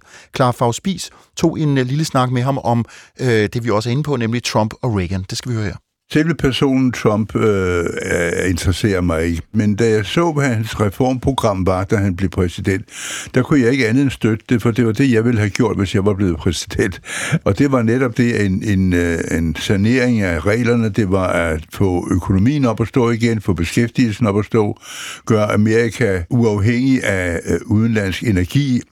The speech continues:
Speaker 2: øh, selvforsynende med energi, og, øh, sørge for, at der er fred rundt omkring i verden, og ikke ind, ind, komme ind i nye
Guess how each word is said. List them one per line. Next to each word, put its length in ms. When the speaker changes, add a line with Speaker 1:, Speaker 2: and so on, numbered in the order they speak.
Speaker 2:
øh, 200
selvforsynende 720
med 120
energi, 500
og, 440
øh, 180
sørge 400
for, 240
at 200
der 80
er 200
fred 360
rundt 160
omkring 340
i 40
verden, 380
og 60
ikke 200
ind, 200
ind, 180
komme 280
ind 120
i 40
nye 280